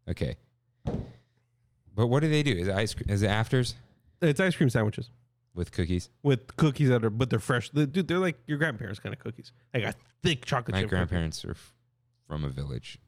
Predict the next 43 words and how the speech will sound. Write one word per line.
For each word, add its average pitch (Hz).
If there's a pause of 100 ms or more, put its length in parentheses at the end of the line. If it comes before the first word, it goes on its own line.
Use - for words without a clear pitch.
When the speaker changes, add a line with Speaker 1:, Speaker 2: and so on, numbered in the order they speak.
Speaker 2:
<laughs> - (1040)
Speaker 1:
They 277 (380)
Speaker 2:
Okay, 101
Speaker 1:
didn't 185
Speaker 2:
you're, 165
Speaker 1:
make 139
cookies. 82 (120)
Speaker 2:
you're, 156
Speaker 1:
They -
Speaker 2:
you're -
Speaker 1:
dyed 117
eggs 95
with 80
onion 78
peels. - (1040)
It's -
like 85
a -
tradition. 76 (100)
They 85
turn 82
red. 71 (500)
Speaker 2:
What? 196
Speaker 1:
I -
gotta 120
show 104
you 78
those. 67 (180)
Speaker 2:
They're, 147
like, 113
pickled? 269 (500)
Speaker 1:
No, 190
no, 165
like, 110
for 131
Easter. 117 (720)
Speaker 2:
With 123
onion 156
peels? 262 (160)
Speaker 1:
The 104
peels, 98
uh, 98
yeah. 78